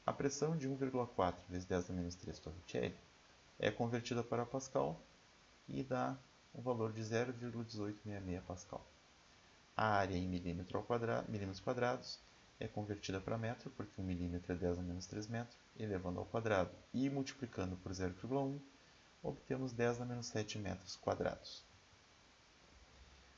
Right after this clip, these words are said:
Substituindo os valores na equação, nós obtemos o valor numérico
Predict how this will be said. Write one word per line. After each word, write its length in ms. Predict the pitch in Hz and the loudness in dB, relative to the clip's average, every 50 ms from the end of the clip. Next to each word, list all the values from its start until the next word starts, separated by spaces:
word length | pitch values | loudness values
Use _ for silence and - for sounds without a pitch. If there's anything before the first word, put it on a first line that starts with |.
| - | -20
Substituindo 580 | - - - 135 135 147 139 - - 151 147 143 | -14 -4 -4 0 0 0 0 0 0 0 0 0
os 60 | 131 | 2
valores 400 | 127 135 131 123 117 113 110 107 | 6 6 8 8 8 6 6 2
na 100 | 113 107 | 2 0
equação, 460 | 110 - - 135 - - - 165 175 - - - - - - - - - - - - - - - - - - - - - - - - - - - - - - - - - | 2 2 0 -2 0 2 0 0 0 -4 -10 -16 -20 -20 -20 -20 -20 -20 -20 -20 -20 -20 -20 -20 -20 -20 -20 -20 -20 -20 -20 -20 -20 -20 -20 -20 -20 -20 -20 -20 -10 -2
nós 220 | - 123 123 120 | 0 0 2 2
obtemos 800 | 131 127 123 123 - - 107 98 98 107 113 113 - - - - - - - - - - - - - - - - - - - - - - - - - - - - - - - - - - - - - - - - - - - - - - - - - - - - - - - | 2 0 0 -6 -4 -2 -2 -2 0 -2 -6 -8 -10 -12 -14 -16 -18 -20 -20 -20 -20 -20 -20 -20 -20 -20 -20 -20 -20 -20 -20 -20 -20 -20 -20 -20 -20 -20 -20 -20 -20 -20 -20 -20 -20 -20 -20 -20 -20 -20 -20 -20 -20 -20 -20 -20 -20 -20 -20 -20 -20 -20 -20 -20 -20 -10 -4
o 100 | - 143 | -2 -2
valor 300 | 139 131 127 110 98 95 | 2 4 4 4 4 2
numérico 580 | 98 104 117 120 104 92 92 95 95 - 127 127 | 2 2 2 2 2 2 2 -2 -2 -4 -6 -6